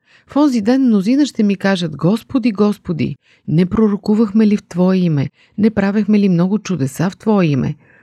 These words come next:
Но тогава ще им заявя: „Аз никога не съм ви познавал. Махнете се от мене, вие, които вършите беззаконие.“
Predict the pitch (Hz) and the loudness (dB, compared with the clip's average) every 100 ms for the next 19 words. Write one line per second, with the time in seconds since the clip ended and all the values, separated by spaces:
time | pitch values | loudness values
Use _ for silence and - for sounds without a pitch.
0 | _ 240 302 302 180 156 165 - 190 165 | _ 0 0 0 0 0 0 -4 -4 -4
1 | 147 147 143 147 143 _ _ - 151 139 | -2 -2 0 -2 -4 _ _ -8 -6 -2
2 | 208 240 262 220 262 262 147 139 - 185 | -2 0 -2 -2 -4 -4 -10 -8 -6 -4
3 | 208 208 202 160 139 120 151 - _ _ | -4 -6 -8 -4 -2 -2 -6 -12 _ _
4 | _ 147 - 147 175 226 - 262 254 214 | _ -4 -2 -2 -2 -4 -4 -4 -2 0
5 | 151 123 - _ - 156 147 170 233 - | 0 -2 -8 _ -8 -4 0 0 -2 -4
6 | 156 135 131 139 196 - 202 180 170 160 | -6 -4 -6 -4 -4 -6 -10 -6 -6 -6
7 | 160 - 123 104 - | -10 -6 -4 -4 -8